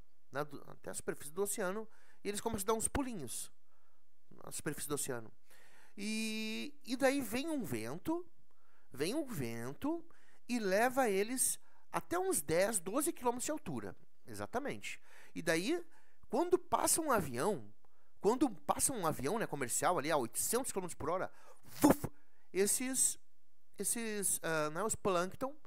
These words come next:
eles, ah, como eles são muito inteligentes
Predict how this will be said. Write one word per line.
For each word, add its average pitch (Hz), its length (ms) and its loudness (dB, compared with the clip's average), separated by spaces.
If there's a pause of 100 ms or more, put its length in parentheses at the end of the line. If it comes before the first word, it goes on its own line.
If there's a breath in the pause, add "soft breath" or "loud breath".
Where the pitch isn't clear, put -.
(380 soft breath)
eles, 254 720 2
ah, 185 420 4
como 285 180 0
eles 339 80 2
são 269 100 4
muito 214 140 0
inteligentes 147 640 -2